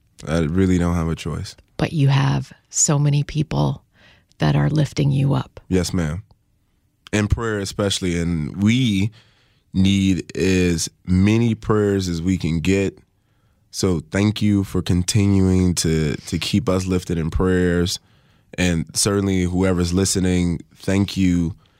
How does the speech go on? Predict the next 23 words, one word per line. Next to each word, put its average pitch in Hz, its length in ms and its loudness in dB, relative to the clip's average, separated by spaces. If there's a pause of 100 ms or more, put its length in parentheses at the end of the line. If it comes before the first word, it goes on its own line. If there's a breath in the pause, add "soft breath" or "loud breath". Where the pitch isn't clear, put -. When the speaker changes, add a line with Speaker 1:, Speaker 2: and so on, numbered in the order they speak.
(320 soft breath)
Speaker 1:
so 113 280 -2
much 92 320 -2
for, 90 460 0 (100)
for 92 340 0
lifting 87 460 -2
us 82 200 -2
in 80 120 -4
prayer 90 520 0 (320)
and 85 380 -2
continue 117 500 0
to 107 80 0
do 113 220 2
so. 80 380 -2 (880 soft breath)
And 104 120 -2
I'm 110 100 0
gonna 113 80 -2
tell 117 260 0
you, 107 160 2
I'm 104 120 2
still, 107 720 2 (320)
I'm 92 140 2
still 104 360 2
hunting 101 680 0